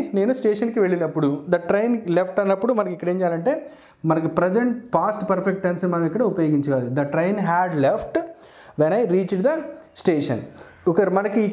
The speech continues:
combination tenses మనకి రెండు మాత్రం వస్తాయి. ఒకటి ఏంటంటే పా-, past continuous tense, simple past tense. ఇంకొకటి ఏంటంటే past perfect tense, తర్వాత simple past tense. ఇది మీరు జాగ్రత్తగా identify చేసుకుంటే చాలు. So, past perfect tense అంటే రెండు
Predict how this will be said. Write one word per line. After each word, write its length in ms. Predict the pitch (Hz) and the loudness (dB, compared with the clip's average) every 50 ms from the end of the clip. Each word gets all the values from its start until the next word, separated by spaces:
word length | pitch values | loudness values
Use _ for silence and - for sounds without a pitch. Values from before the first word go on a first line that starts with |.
| 208 | 0
combination 420 | 196 196 208 220 233 226 226 233 214 196 | 0 0 2 0 0 0 0 0 0 0
tenses 260 | 208 196 208 240 233 214 | 0 0 0 -2 -2 -2
మనకి 140 | 196 190 175 160 160 | -2 0 0 0 0
రెండు 100 | 165 170 185 | 2 2 0
మాత్రం 220 | 180 175 180 180 151 135 | 0 0 0 0 0 -2
వస్తాయి. 200 | 131 - 196 233 - - - 135 151 | -2 0 0 0 -2 -2 -2 -2 0
ఒకటి 200 | 160 175 190 190 202 202 | 2 2 2 2 0 0
ఏంటంటే 360 | 196 185 190 190 180 220 269 311 370 320 - - - - - - - 165 | 0 0 0 0 0 0 0 0 -2 -4 -6 -12 -20 -20 -20 -6 -2 0
పా-, 240 | 165 175 202 196 - - - | 0 0 0 -2 -2 0 0
past 240 | 160 190 190 - - 196 | 0 0 -2 -2 -2 -2
continuous 340 | 185 180 196 196 190 190 - | 0 0 2 0 0 0 0
tense, 260 | 190 180 185 - 269 320 370 392 - - - - - - | -2 -2 0 0 0 0 0 -2 -6 -14 -18 -14 -4 -2
simple 220 | 226 226 196 220 - 175 | 0 2 2 2 2 2
past 200 | 147 143 - - 139 | 0 0 -2 -4 -4
tense. 180 | 131 131 226 277 311 302 - - - - - 180 | -2 0 0 0 0 0 -4 -8 -8 -4 0 0
ఇంకొకటి 280 | 202 254 240 247 240 233 | 2 2 2 2 2 2
ఏంటంటే 320 | 226 233 226 226 262 311 370 403 - - - - - _ - - | 2 0 0 0 2 2 0 0 -4 -10 -14 -18 -18 _ 0 0
past 220 | 202 247 247 - - | 0 0 0 0 0
perfect 280 | 233 220 240 226 220 220 | 0 2 2 0 2 2
tense, 220 | 220 226 214 220 311 381 480 403 - - - - - - 214 | 0 2 2 2 2 2 2 0 -2 -6 -14 -20 -8 -2 0
తర్వాత 280 | - 240 247 247 269 320 - 403 - - - - | 2 2 2 2 0 -2 -2 -4 -8 -8 -4 -2
simple 220 | 330 311 330 285 - 320 | 0 2 2 2 0 0
past 200 | 285 - - - | -2 -2 -4 -6
tense. 220 | 123 110 104 - - 110 123 - - | -8 -8 -8 -10 -10 -12 -6 -2 0
ఇది 100 | 185 175 185 | 2 2 2
మీరు 140 | 220 165 156 143 131 - | 2 2 0 -2 -2 -4
జాగ్రత్తగా 540 | 151 156 165 202 208 214 220 - - 233 202 175 | -2 0 0 0 0 0 -2 0 0 0 0 0
identify 320 | 170 165 160 175 160 147 147 | 0 -2 -2 -2 0 0 0
చేసుకుంటే 300 | 143 143 - 170 190 208 - 147 | 0 -2 -2 -2 0 0 0 0
చాలు. 200 | 131 127 117 110 - - - - - - - - - - - | 0 0 0 -4 -6 -8 -16 -18 -18 -20 -20 -20 -12 -2 0
So, 60 | 170 160 156 156 | 0 2 4 2
past 180 | 185 214 208 - 247 | 2 2 2 0 0
perfect 260 | 220 202 220 208 208 | 2 2 2 0 0
tense 140 | 214 208 208 202 | 0 0 0 2
అంటే 140 | 208 240 302 339 - - - - - - 160 175 | 2 2 0 0 -2 -8 -14 -16 -6 0 0 2
రెండు 180 | 208 214 247 | 2 2 2